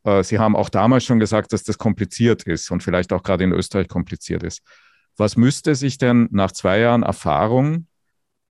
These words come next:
und nach Ihrer Erfahrung als Minister ändern, damit diese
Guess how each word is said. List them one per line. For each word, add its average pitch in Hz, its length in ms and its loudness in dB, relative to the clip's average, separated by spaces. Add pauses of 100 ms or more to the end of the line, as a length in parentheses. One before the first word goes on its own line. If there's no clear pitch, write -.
(160)
und 98 440 -2
nach 90 420 0
Ihrer 110 440 2
Erfahrung 101 600 0
als 98 200 -2
Minister 113 640 0 (220)
ändern, 123 680 2 (100)
damit 110 420 2
diese 104 520 2